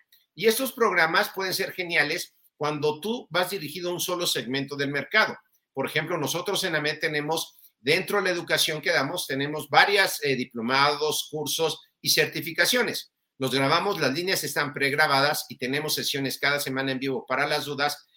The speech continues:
Y además tenemos un grupo de Facebook para las dudas. Y hemos encontrado que es mucho más fácil para la gente estudiar en línea, ver el video cuando ellos lo pueden ver, cuando tienen tiempo,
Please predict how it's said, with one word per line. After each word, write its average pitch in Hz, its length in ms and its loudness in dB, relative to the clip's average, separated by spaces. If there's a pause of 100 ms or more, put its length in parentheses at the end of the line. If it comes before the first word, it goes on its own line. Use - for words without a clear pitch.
(140)
Y 131 80 0
además 170 360 4
tenemos 156 380 -2
un 147 120 -6
grupo 139 240 -4
de 120 100 -2
Facebook 120 380 -6
para 120 200 2
las 123 180 0
dudas. - 360 -8 (320)
Y 160 120 4
hemos 233 220 4
encontrado 180 560 0
que 185 80 -2
es 180 60 -2
mucho 175 240 -4
más 147 160 -4
fácil 147 320 -4
para 117 200 0
la 101 100 -2
gente 139 440 -6
estudiar 120 380 -2
en 160 120 2
línea, 135 380 2 (360)
ver 147 160 4
el 175 140 4
video 143 280 0
cuando 120 220 -2
ellos 143 160 0
lo 101 160 -8
pueden 135 320 0
ver, 151 240 4
cuando 92 240 -10
tienen 131 320 -4
tiempo, 156 540 -2